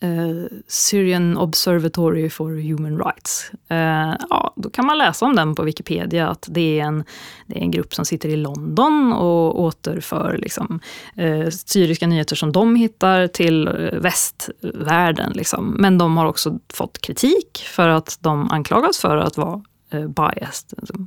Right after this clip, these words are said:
partiska i något sammanhang. Och då, då känner du ju till det. Då har du lärt dig det om dem och den källan.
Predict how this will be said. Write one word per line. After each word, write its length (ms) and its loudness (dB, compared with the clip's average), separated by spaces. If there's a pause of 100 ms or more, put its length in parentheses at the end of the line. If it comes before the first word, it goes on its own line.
(120)
partiska 560 -8
i 120 -2
något 180 -6
sammanhang. 340 -8 (340)
Och 280 0
då, 280 4 (580)
då 200 4
känner 360 6
du 120 6
ju 120 4
till 280 4
det. 180 0 (100)
Då 80 0
har 100 6
du 80 6
lärt 220 4
dig 100 0
det 180 6
om 140 2
dem 320 4
och 140 2
den 220 -2
källan. 580 0